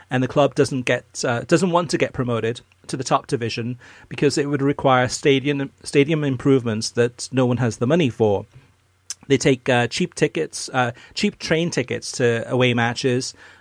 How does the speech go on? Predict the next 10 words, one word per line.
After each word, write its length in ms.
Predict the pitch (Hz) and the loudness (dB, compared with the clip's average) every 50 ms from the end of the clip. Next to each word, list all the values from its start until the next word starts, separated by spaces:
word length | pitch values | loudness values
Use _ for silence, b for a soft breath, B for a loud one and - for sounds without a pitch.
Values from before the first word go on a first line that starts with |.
| B | B
No 200 | - 143 147 175 | -2 0 2 2
real 220 | 170 170 170 165 160 | 2 2 2 2 2
academy, 560 | 156 - 147 131 127 123 123 131 135 131 131 | 0 0 0 0 0 0 0 -2 -2 -4 -4
just 220 | 127 135 120 - | -4 -6 -6 -6
a 20 | 135 | -8
smattering 640 | - - 151 135 131 123 123 131 131 127 127 127 | -8 -4 0 0 2 2 2 2 2 2 2 0
of 100 | 120 113 123 | 0 -2 -2
unsubsidized 1120 | 123 127 123 131 123 - 131 120 - 131 113 - 131 123 123 123 120 120 113 - - - 135 | -2 0 0 0 2 0 0 0 0 -4 -4 -2 0 0 2 2 2 0 -2 -4 -8 -8 -4
youth 240 | 123 127 127 123 | -4 -4 -4 -4
teams 440 | - - 120 113 110 107 110 - - | -6 -4 -2 -2 0 -2 -2 -4 -6